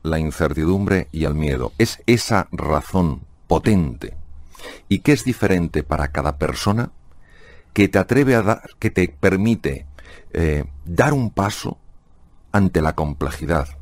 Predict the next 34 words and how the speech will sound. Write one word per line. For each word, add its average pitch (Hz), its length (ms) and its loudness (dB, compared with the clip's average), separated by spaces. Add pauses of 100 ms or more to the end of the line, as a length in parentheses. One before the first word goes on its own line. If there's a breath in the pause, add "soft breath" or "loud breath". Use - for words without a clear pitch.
(440 soft breath)
aunque 104 320 4
no 117 100 4
sepas 113 400 0
lo 87 140 2
que - 80 -4
va 78 80 2
a 80 40 -2
suceder, 78 460 -6 (380 soft breath)
sencillamente 107 840 2
porque 85 520 -2 (280)
la 90 200 4
meta, - 480 0 (340 soft breath)
lo 92 120 2
que 104 100 2
buscas, 92 400 2
es 95 240 -2
tan 160 240 2
inspirador 78 760 -2 (120)
para 82 240 0
ti 98 140 0
y 87 40 0
para 76 240 0
tu 76 120 -4
vida, 82 300 -2 (680 loud breath)
que 131 100 4
es 139 120 4
capaz 101 420 2
de 82 180 2
aflorar 92 580 4 (560 soft breath)
toda 110 200 6
la 98 140 6
grandeza, 87 720 2 (240)
todo 98 200 4
el 90 140 2